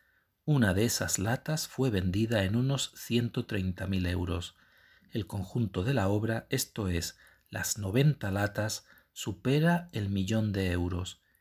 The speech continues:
¿Qué pasó para que en medio siglo esta obra alcance esas cifras en el mercado del arte y para que, tanto para sus enemigos como para sus turiferarios,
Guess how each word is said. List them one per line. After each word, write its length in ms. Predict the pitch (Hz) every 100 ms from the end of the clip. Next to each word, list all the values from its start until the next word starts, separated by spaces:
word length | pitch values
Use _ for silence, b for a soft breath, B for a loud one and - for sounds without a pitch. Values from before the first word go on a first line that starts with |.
| _ _ _ _ _
¿Qué 100 | -
pasó 720 | 190 196 - - 110 101 - -
para 260 | 92 98
que 120 | - 90
en 120 | 107
medio 320 | 143 156 135
siglo 640 | - - 110 98 92 92 B B B
esta 340 | 147 - - 143
obra 300 | 107 92 92
alcance 520 | 90 - 123 - -
esas 340 | - 117 -
cifras 500 | - 135 - 98 -
en 120 | 95
el 120 | 95 92
mercado 520 | 95 - 131 135 117
del 180 | 92 95
arte 480 | 120 107 - 90 b b b b b
y 120 | 120
para 360 | - 104 95 90
que, 200 | - 87
tanto 560 | - 98 98 92 95 87
para 180 | 90
sus 240 | 87 90 -
enemigos 640 | 87 90 117 123 92 85
como 400 | - 104 95 90
para 200 | 90 90
sus 320 | - 92 -
turiferarios, 920 | - 92 87 - 90 107 110 92 87